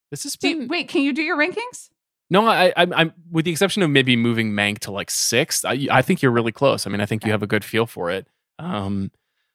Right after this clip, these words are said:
Speaker 1: I think that there definitely will be things that we don't see coming that are gonna unfurl in the
Speaker 2: Mm-hmm.
Speaker 1: next forty days. You know, maybe we'll find out that, um, I don't know,
Speaker 2: Don't.
Speaker 1: Riz Ahmed, like, saved a kitten from a tree, and then all of a
Speaker 2: Mm-hmm.
Speaker 1: sudden he surges in his race. You know, there's all kinds of ways to manipulate the,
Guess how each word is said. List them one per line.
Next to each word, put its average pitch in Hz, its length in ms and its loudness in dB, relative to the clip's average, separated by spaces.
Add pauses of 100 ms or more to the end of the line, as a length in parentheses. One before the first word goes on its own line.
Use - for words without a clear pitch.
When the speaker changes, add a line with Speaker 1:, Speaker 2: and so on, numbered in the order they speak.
(160)
Speaker 1:
I 123 120 0
think 156 240 0
that 143 120 -4
there 135 260 4
definitely 131 460 0
will 143 100 0
be 147 100 -2
things 127 260 0
that 127 80 2
we 113 120 2
don't 127 180 4
see 147 160 0
coming 139 460 2
that 123 100 -4
are 123 80 2
gonna 127 240 2
unfurl 135 800 0
in 123 100 2
the 123 40 4
Speaker 2:
Mm-hmm. 123 60 2
Speaker 1:
next 233 200 4
forty 135 280 4
days. 117 500 2
You 120 80 -2
know, 127 180 2
maybe 120 300 2
we'll 117 200 2
find 117 320 4
out 117 280 4
that, 107 200 -2
um, 107 380 -2 (680)
I 98 100 -14
don't 101 140 -10
know, 101 280 -6 (640)
Speaker 2:
Don't. 110 260 -10
Speaker 1:
Riz 120 240 -2
Ahmed, 117 400 4
like, 104 200 -4
saved 113 380 -2
a 104 60 -4
kitten - 340 -6
from 113 200 -2
a 101 40 -4
tree, 156 540 0
and 104 100 2
then 104 100 2
all 107 120 4
of 110 60 2
a 107 40 2
Speaker 2:
Mm-hmm. 101 100 -2
Speaker 1:
sudden 113 240 2
he 120 120 -2
surges 143 540 0
in 117 100 0
his 139 180 0
race. 151 340 0
You 147 80 -2
know, 151 120 2
there's 156 160 2
all 170 100 8
kinds 151 300 4
of 127 80 4
ways 135 280 4
to 120 100 -2
manipulate 117 600 4
the, 113 220 -4